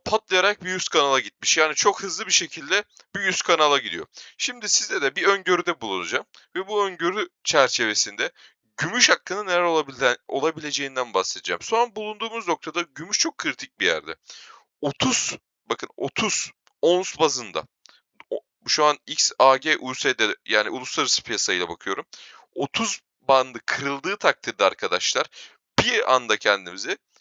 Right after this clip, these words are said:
yani bakın, otuz artı şurası gibi düşünün. Bak, şurası önemli. Şu bölge. Otuz ve şurası. Otuz, otuz üstüne atıldığı takdirde,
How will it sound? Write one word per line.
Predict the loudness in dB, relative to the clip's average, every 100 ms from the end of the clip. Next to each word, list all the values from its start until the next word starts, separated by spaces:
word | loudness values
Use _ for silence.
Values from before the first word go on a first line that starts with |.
| -6
yani | -2 -2
bakın, | -2 -6 _ _ _
otuz | -8 -4 -2 -2 -4 -2
artı | 2 2 2 -6 -6 _
şurası | -6 -4 -4 -6 -12
gibi | _ -16
düşünün. | -14 -16 -8
Bak, | -8 _ _ _ _ _ _ _
şurası | -4 -2 0 0
önemli. | 2 0 -2 -12 _ _ _ -8
Şu | -6 2
bölge. | 2 2 -2 -8 _ _ -20 _ _ -4
Otuz | -4 -2 -4 -2
ve | -2
şurası. | 0 -2 -2 -6
Otuz, | -8 -4 -4 -2 -6 -10 _
otuz | -8 -6 -4 -4 -6 -10 _
üstüne | -6 -6 0 2
atıldığı | 2 0 -8 -6 0
takdirde, | 2 2 0 -2 -2